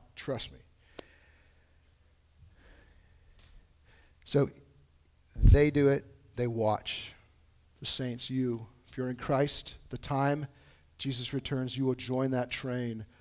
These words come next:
of watchers to see him fight for his people. He is King of kings and Lord of lords. He will, verse fifteen, he will tread the wa-, tread the winepress of the fury of the wrath of God the Almighty.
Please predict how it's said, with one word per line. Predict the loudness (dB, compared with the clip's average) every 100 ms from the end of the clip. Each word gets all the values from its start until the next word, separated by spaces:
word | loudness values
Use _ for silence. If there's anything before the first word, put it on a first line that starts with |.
| -10
of | -8 -4
watchers | 0 0 0 -6 -8 -8 -8 -8 -12 _ _ _ -20 -14
to | -8
see | -6 -6
him | -6
fight | -4 -4 -4
for | -8
his | -12 -12
people. | -14 -18 -20 -20 _ _ _ _ _ _ _ _ _ _ _ _ _ -20 -20 -20 -12
He | 2 4
is | 4 2 -4
King | 0 4 4
of | 2
kings | 2 2 2 2
and |
Lord | 6 8 8
of | 8
lords. | 6 6 4 0 0
He | 2
will, | 2 2
verse | 0 -2
fifteen, | -2 -2 0
he | 2
will | 0 -2 -16 -6
tread | 6 12 12 12 10
the |
wa-, | 8 8 6 6 2 -12 -10
tread | 6 8 10
the | 10
winepress | 6 6 6 6 2 0 0 0 -4 -6 -10 -4
of | -2
the | -2
fury | -2 4 8 10 8
of | 6
the | 4
wrath | 6 8 8 4
of | -2 -4 -10 -20 0
God | 8 12 12 10
the | 6
Almighty. | 4 4 -4 -6 -10